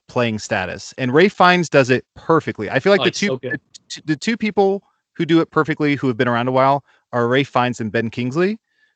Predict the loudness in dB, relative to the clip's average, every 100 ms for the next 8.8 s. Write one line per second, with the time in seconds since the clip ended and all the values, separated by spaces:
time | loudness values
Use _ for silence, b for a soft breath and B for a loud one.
0 | _ 0 2 4 2 2 4 6 6 4
1 | -2 0 2 2 -4 -2 0 2 2 -2
2 | -2 0 4 4 2 0 -2 -2 -6 -10
3 | _ -10 -2 -2 -2 -4 -4 -2 0 0
4 | 0 -4 _ -4 -2 0 2 2 2 2
5 | 4 4 0 0 -2 0 0 0 -6 _
6 | _ -2 0 2 2 2 0 0 -2 0
7 | -2 -4 -4 -8 -4 -4 -4 -6 -6 -6
8 | -2 -2 0 -4 -4 -6 -6